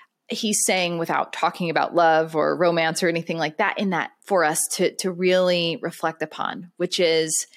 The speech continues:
if we believe there's an encounter that's fated, then how is that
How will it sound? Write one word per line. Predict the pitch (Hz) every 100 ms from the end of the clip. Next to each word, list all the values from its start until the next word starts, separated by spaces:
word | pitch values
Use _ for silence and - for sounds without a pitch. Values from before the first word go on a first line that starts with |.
| _
if | 190 185
we | 196 220
believe | 254 262 233 208 185
there's | 185 175 165
an | 170
encounter | 165 - 185 185 180 160 156 156
that's | 165 160
fated, | - 190 165 160 277 - _ _ _ _ _ _ _ _
then | 214
how | 208 - - 269 302
is | 285
that | - 202 -